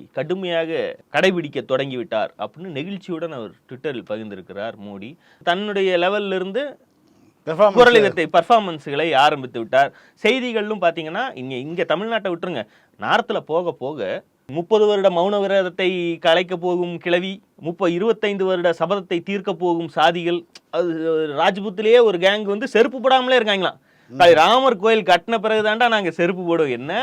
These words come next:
Speaker 1: ஒரு சபதம், வீர சபதமா
Speaker 2: ம்.
Speaker 1: இருக்கே
Speaker 2: ம்.
Speaker 1: அப்படின்னு. இப்படியான செய்திகள் தொடர்ச்சியா வருது. அகமதாபாத்திலிருந்து ஃப்ளைட்ல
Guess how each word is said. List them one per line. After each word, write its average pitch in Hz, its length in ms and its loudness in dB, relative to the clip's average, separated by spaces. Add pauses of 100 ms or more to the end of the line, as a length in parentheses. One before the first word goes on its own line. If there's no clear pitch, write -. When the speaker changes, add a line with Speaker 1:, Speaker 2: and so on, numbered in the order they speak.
Speaker 1:
ஒரு 202 160 0 (520)
சபதம், 143 460 0
வீர 254 240 0
சபதமா 151 420 -4
Speaker 2:
ம். 143 60 -2
Speaker 1:
இருக்கே 110 260 -6
Speaker 2:
ம். - 80 -20
Speaker 1:
அப்படின்னு. 113 320 -12 (380)
இப்படியான 190 460 -2
செய்திகள் 170 480 -6
தொடர்ச்சியா 123 360 -4
வருது. 98 240 -6 (280)
அகமதாபாத்திலிருந்து 196 1040 2
ஃப்ளைட்ல 190 480 -2